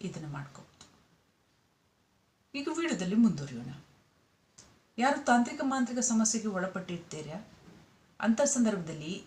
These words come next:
ಆತ್ಮಗಳು ಅವುಗಳ ಸಮಸ್ಯೆಯನ್ನ ನಿವಾರಣೆ ಮಾಡ್ಕೋಬಹುದು ಕುಟುಂಬ ವರ್ಗದವರಿಗೆ. ಹೇಗೆ ಅಂತ ಹೇಳ್ತೇನೆ ಇಲ್ಲಿ. ಆತ್ಮಗಳು ದೂಷಿತ ವಾತಾವರಣ ಮತ್ತು ದೂಷಿತ ವಾಯುವಿನಿಂದ ಕೂಡಿರ್ತಾರೆ.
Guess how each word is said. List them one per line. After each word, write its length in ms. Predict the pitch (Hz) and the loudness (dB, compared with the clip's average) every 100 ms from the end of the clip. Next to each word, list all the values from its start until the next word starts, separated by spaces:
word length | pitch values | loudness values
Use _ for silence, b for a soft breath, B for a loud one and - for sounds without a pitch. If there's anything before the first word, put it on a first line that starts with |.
| - | 0
ಆತ್ಮಗಳು 720 | 208 214 - 262 269 262 262 214 170 254 - _ _ _ _ _ _ _ _ _ _ _ _ _ _ _ _ _ _ _ | 0 0 -2 0 2 2 0 0 -4 -10 -14 _ _ _ _ _ _ _ _ _ _ _ _ _ _ _ _ _ _ _
ಅವುಗಳ 300 | 233 240 277 285 - | 0 2 4 4 4
ಸಮಸ್ಯೆಯನ್ನ 540 | 214 233 247 - 233 240 | 0 2 2 4 4 4
ನಿವಾರಣೆ 380 | 269 277 262 226 | 4 4 4 4
ಮಾಡ್ಕೋಬಹುದು 560 | 202 202 - 151 147 | 4 0 -2 -8 -10
ಕುಟುಂಬ 300 | 147 180 170 | -10 -8 -8
ವರ್ಗದವರಿಗೆ. 560 | 156 156 139 131 139 175 | -6 -8 -8 -8 -10 -6
ಹೇಗೆ 340 | 208 240 175 | -2 0 0
ಅಂತ 180 | 160 143 | -4 -8
ಹೇಳ್ತೇನೆ 400 | 139 131 - 139 | -10 -12 -12 -14
ಇಲ್ಲಿ. 200 | 135 - - - - - - - - - - - - - | -14 -16 -20 -20 -20 -20 -20 -20 -20 -20 -20 -20 -12 4
ಆತ್ಮಗಳು 640 | 220 226 - 277 311 269 143 175 - - - - - - - - 185 175 | 6 6 0 0 0 -2 -2 -6 -8 -14 -20 -20 -20 -20 -20 -16 -8 -4
ದೂಷಿತ 520 | 214 302 311 330 320 311 | 0 6 6 6 2 -2
ವಾತಾವರಣ 680 | 294 262 247 262 254 247 247 | 4 4 4 2 2 4 2
ಮತ್ತು 340 | 277 214 - - | 2 0 -4 -2
ದೂಷಿತ 360 | 233 226 226 | 0 0 -2
ವಾಯುವಿನಿಂದ 840 | 240 190 180 220 220 233 226 220 254 | 0 4 6 6 4 6 8 8 6
ಕೂಡಿರ್ತಾರೆ. 720 | 277 330 269 170 - 139 | 2 0 2 2 -2 -14